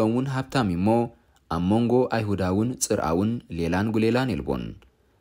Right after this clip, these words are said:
ግናኸ ነቲ ብእኡ ዘይኣመኑ ከመይ ኢሎም ክጽውዕዎ እዮም? ብዛዕባኡ ከይሰምዑኸ ከመይ ገይሮም ብኡ ከኣምኑ? ብዘይ ሰባኺ ከመይ ገይሮም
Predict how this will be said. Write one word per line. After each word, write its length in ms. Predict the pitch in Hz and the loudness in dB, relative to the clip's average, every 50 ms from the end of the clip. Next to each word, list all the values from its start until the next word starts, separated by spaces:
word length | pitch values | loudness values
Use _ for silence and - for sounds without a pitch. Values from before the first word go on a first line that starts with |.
| _ _ - | _ _ -8
ግናኸ 280 | - 78 85 87 87 - 113 113 120 123 123 143 - - - | -6 -4 -2 -2 0 2 4 4 4 2 0 -4 -8 -8 -4
ነቲ 200 | 95 95 95 - 143 | -2 -2 0 0 0
ብእኡ 340 | 135 131 139 135 135 139 139 151 156 | 2 2 4 4 4 4 4 2 2
ዘይኣመኑ 480 | 143 135 113 - 90 92 98 98 104 110 120 123 | 2 2 2 2 2 2 2 2 0 0 -2 -4
ከመይ 300 | - 123 120 113 107 101 | -4 -4 -2 0 2 2
ኢሎም 200 | 104 110 117 127 | 2 2 0 -2
ክጽውዕዎ 540 | - - - - - 98 85 87 - 98 110 | -4 -4 -4 -4 -2 -2 -2 -2 -2 -2 0
እዮም? 300 | 104 80 65 60 64 62 58 62 - - _ _ _ _ _ _ - | 0 -2 -2 -2 -4 -6 -8 -12 -16 -20 _ _ _ _ _ _ -12
ብዛዕባኡ 500 | - 87 90 95 92 64 87 104 110 110 139 143 | -6 -2 0 2 4 4 4 4 4 4 4 4
ከይሰምዑኸ 580 | - 135 123 120 - 110 95 - - - 95 107 110 120 120 | 2 0 0 0 0 -2 -2 -4 -4 -4 -2 -2 -2 -2 -4
ከመይ 260 | - - 113 117 104 87 | -6 -6 -4 -2 -2 -2
ገይሮም 280 | 78 82 82 95 101 104 | -2 0 0 0 0 0
ብኡ 160 | 104 110 113 123 | 0 0 0 0
ከኣምኑ? 360 | - - 107 98 87 80 71 64 62 62 58 - - _ _ _ _ _ _ _ _ _ - | -2 -4 -4 -4 -4 -4 -6 -6 -6 -8 -10 -14 -18 _ _ _ _ _ _ _ _ _ -6
ብዘይ 300 | - 87 85 107 117 127 | -2 2 4 4 4 4
ሰባኺ 380 | - - 110 104 104 101 101 - 117 120 127 | 4 2 2 2 2 2 2 0 -2 -4 -4
ከመይ 320 | 123 - 127 110 107 95 87 | -4 -4 -4 -2 -2 -2 -2
ገይሮም 340 | 80 85 82 80 80 80 | -2 -4 -4 -4 -4 -6